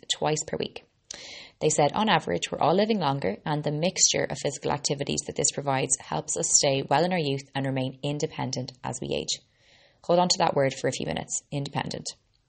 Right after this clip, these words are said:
They also said, "It's clear that we need to give equal weighting to activities that boost muscle and bone strength and improve balance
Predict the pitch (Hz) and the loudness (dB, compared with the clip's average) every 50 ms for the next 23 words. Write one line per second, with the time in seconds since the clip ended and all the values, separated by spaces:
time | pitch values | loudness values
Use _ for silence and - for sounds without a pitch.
0 | _ _ _ _ _ _ _ _ _ - - - _ - 180 - 294 294 254 233 | _ _ _ _ _ _ _ _ _ -14 -14 -8 _ 4 6 6 6 8 6 4
1 | - - 143 151 - - - - - - - - - - - - 170 165 - - | 6 6 4 4 2 -2 -6 -14 -16 -14 -12 -12 -12 -12 -6 -2 0 2 4 6
2 | - 180 190 208 214 - - - 165 156 160 180 - - 180 - - 147 - - | 6 8 8 8 6 4 2 2 0 0 2 4 4 4 4 4 0 0 0 -2
3 | 185 185 - - 202 175 156 151 147 - 156 156 - - - - 156 - - 151 | -2 -2 0 0 0 2 2 2 2 0 0 0 -2 -2 -2 -4 -4 -2 -4 -2
4 | 151 147 156 147 - - 156 139 - 160 170 175 170 - - - 151 147 156 165 | -2 -2 -2 -2 -2 -2 -4 -2 0 0 0 2 0 -2 -4 -6 -4 -4 -4 -2
5 | 165 - 180 185 - 175 160 151 147 139 139 135 - 156 147 147 - - - 147 | 0 0 0 0 0 -2 -2 -2 -2 -2 -2 -2 -2 -2 -4 -4 -8 -8 -6 -6
6 | 147 147 143 - 165 160 160 - 147 143 143 151 147 135 - | -6 -6 -4 -4 -4 -4 -2 0 0 2 2 0 -2 -4 -6